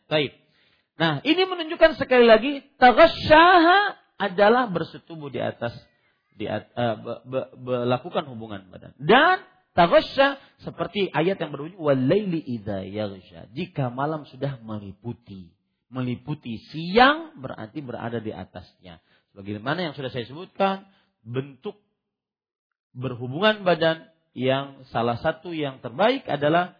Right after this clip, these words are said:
yang disebutkan dalam Al-Quran. Falamma taghasyaha. Tetapi yang menjadi ukuran juga,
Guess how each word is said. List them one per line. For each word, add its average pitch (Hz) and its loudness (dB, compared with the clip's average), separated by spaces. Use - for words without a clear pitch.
yang 120 -12
disebutkan 123 -12
dalam 98 -10
Al-Quran. 87 -20
Falamma 113 -4
taghasyaha. 90 -18
Tetapi 254 0
yang 214 4
menjadi 247 0
ukuran 269 -2
juga, 277 2